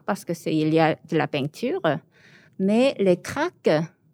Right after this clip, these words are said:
ça, c'est, euh, l'espace où il n'y a pas de peinture, n'est-ce pas ? Mais la craque, c'était plus loin de moi par un millimètre ou quoi. Mais en visuel, parce que c'était des craques qui dépassaient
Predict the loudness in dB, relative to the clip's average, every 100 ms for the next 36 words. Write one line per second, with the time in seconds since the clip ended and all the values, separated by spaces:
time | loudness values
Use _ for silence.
0 | _ _ -8 0 0 0 2 6 6 6
1 | 2 2 4 2 0 0 0 2 2 4
2 | 4 2 2 2 2 0 0 -2 -4 -10
3 | -6 -8 -8 -6 -6 -6 _ _ _ _
4 | _ -2 2 2 0 -2 2 2 -2 -2
5 | -2 -2 _ _ _ _ -6 -4 -6 -2
6 | 0 4 4 4 2 -2 -6 -6 0 2
7 | 2 0 -2 0 2 2 0 0 4 4
8 | 4 0 -2 -4 -10 -8 -6 -6 -6 _
9 | _ _ _ _ -2 2 4 2 -2 -2
10 | 0 2 4 4 4 4 4 4 0 -2
11 | -4 -4 -4 -4 -6 0 0 2 2 0
12 | -6 -8 -8 -8 -12 -10 -2 0 0 2
13 | 2 2 -6 -2 0 2 0